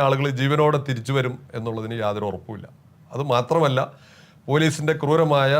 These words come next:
മൃഗീയമായ മർദ്ദനങ്ങളുണ്ടാവും. നിങ്ങൾക്ക് എന്തൊക്കെ സംഭവിക്കും എന്നുള്ളതിനെ സംബന്ധിച്ച് യാതൊരു ഉറപ്പില്ല. മാത്രമല്ല, നിങ്ങൾ വിവിധ തൊഴില്, ഇപ്പോ ജോലി പോലെയുള്ള സം-,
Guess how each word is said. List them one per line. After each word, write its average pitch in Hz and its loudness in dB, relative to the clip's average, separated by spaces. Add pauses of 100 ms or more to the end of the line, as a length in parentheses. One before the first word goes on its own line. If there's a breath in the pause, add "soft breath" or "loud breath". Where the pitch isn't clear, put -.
(160)
മൃഗീയമായ 139 2 (140)
മർദ്ദനങ്ങളുണ്ടാവും. 123 0 (120)
നിങ്ങൾക്ക് 127 -4
എന്തൊക്കെ 131 -4
സംഭവിക്കും 117 -6
എന്നുള്ളതിനെ 110 -6 (100)
സംബന്ധിച്ച് 101 -10
യാതൊരു 101 -4
ഉറപ്പില്ല. 104 -10 (760 soft breath)
മാത്രമല്ല, 160 2 (220)
നിങ്ങൾ 135 -2 (100)
വിവിധ 135 0 (540)
തൊഴില്, 131 2 (180)
ഇപ്പോ 117 -4 (160)
ജോലി 123 0
പോലെയുള്ള 123 0 (100)
സം-, 117 -8